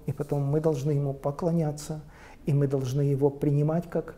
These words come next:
личного Спасителя, который взял наши грехи, включая ваши грехи, Елена, и приобрел нам вечную жизнь и вечное спасение.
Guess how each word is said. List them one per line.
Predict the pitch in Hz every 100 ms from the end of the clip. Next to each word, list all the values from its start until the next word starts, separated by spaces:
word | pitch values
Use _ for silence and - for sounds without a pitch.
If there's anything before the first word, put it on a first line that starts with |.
| -
личного | 143 165 - - 113
Спасителя, | - 147 - 165 143 147 151
который | 156 143 139
взял | 123 147
наши | 170 180 175
грехи, | 185 180 180
включая | 170 170 139 - 156
ваши | 139 160 - 190 185 - - -
грехи, | 160 175 196
Елена, | 175 165 160 156 156 - - - -
и |
приобрел | 151 143 139 147 151
нам | 151
вечную | 147 135 - - 147
жизнь | 139 147 208
и | 143
вечное | 135 131 - 139
спасение. | - 160 156 151 123